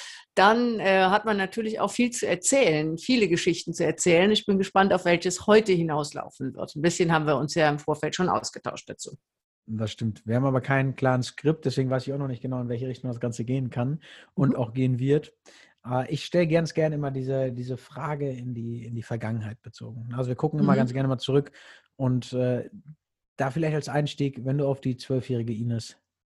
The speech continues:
Speaker 2: äh, zurückschaust, hättest du gedacht, dass du da stehst, wo du jetzt stehst? Oder was hast du damals von deinem Leben gedacht?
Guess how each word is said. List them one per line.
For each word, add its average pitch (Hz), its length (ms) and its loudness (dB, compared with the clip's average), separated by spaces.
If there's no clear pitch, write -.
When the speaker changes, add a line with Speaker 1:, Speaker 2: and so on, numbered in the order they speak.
Speaker 2:
äh, 117 220 -10
zurückschaust, 110 640 -12
hättest 131 280 -2
du 151 60 -4
gedacht, 139 420 2
dass 127 200 -4
du 123 340 -2
da 131 320 0
stehst, 139 400 -4
wo 123 80 -2
du 120 80 -2
jetzt 131 220 -2
stehst? - 500 -8
Oder 131 220 0
was 123 120 -2
hast 123 160 -6
du 120 40 -6
damals 117 340 -2
von 110 160 -4
deinem 107 160 -4
Leben 113 240 -2
gedacht? - 440 -12